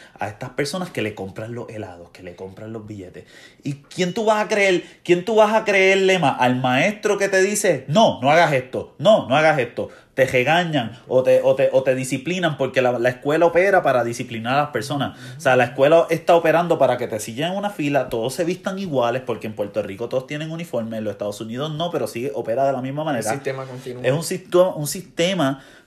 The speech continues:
Speaker 1: para literalmente operacionalizar la di-, disciplina, especialmente en los niños, estoy hablando en los niños,
Speaker 2: Ujú.
Speaker 1: y, y, y, y matar la curiosidad.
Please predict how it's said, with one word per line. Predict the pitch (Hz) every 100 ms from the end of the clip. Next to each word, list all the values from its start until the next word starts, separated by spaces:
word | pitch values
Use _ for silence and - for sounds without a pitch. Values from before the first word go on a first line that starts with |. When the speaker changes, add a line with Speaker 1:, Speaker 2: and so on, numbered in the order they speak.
| _
Speaker 1:
para | 127 127 127
literalmente | 123 123 127 160 - -
operacionalizar | 131 135 127 120 127 120 117 110 131
la | 156 165
di-, | 156 151 139
disciplina, | 123 123 127 - 170 214 190 127 147 - - _ _ _ _ _
especialmente | 131 127 123 131 165 170
en | 170
los | 147 127
niños, | 160 143 120
estoy | 123
hablando | 135 175 196
en |
los | 143 120
niños, | 143 131 101 - _
Speaker 2:
Ujú. | 151 131 143 175 _
Speaker 1:
y, | 135 131 123
y, | 131 127 123 123 120 110 -
y, | 123
y |
matar | 127 127 123 127 180
la | 226 196
curiosidad. | 185 170 170 175 123 98 -